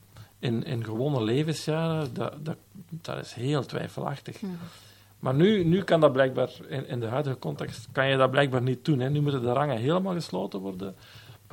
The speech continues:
Speaker 1: En dat is een po-, dat is een politieke, dat is een politieke keuze, hè. Dat is voor een stuk een, de politiek is van... We moeten nu de rangen sluiten rond het,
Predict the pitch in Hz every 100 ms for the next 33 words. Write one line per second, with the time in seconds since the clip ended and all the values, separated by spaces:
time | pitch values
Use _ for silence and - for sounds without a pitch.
0 | - - - - - - 131 143 135 131
1 | - - - 135 120 120 117 110 208 -
2 | 214 151 - - 143 123 120 - 110 170
3 | 175 156 139 120 113 135 170 135 120 -
4 | - 110 - 151 143 117 - _ - -
5 | - 127 - 160 - 151 - - 120 120
6 | - - - - - 123 120 123 123 -
7 | 131 127 160 127 123 156 143 - 143 139
8 | 139 127 120 113 -